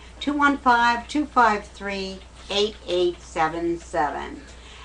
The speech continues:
And I'm going to be going back to what Ron is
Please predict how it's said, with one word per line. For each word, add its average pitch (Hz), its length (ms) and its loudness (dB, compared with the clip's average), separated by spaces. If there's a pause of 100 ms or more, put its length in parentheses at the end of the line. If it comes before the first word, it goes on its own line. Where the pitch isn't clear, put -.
(160)
And 190 520 2
I'm 180 300 0
going 175 200 0
to 175 60 -2
be 170 120 0
going 170 480 0 (200)
back 175 320 2
to 196 80 -14
what 175 320 0
Ron 170 300 4
is 170 200 -4